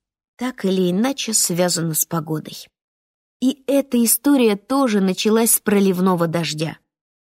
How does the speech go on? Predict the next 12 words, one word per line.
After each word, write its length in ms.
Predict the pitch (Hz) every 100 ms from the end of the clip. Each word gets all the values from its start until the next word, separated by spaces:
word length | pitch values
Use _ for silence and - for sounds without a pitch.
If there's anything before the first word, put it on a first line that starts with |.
| _ _
В 140 | -
тот 360 | - 277 262 185
день 300 | 214 302 262
лило, 540 | 214 214 302 302 277
как 320 | 269 220 220 220
из 140 | 190
ведра. 460 | 196 170 170 160 - _ _ _ _ _
Мой 240 | 214 233 208
дедушка 480 | 220 208 185 - 185
и 60 |
Ван 200 | 185 196
Линчен 480 | 190 185 185 240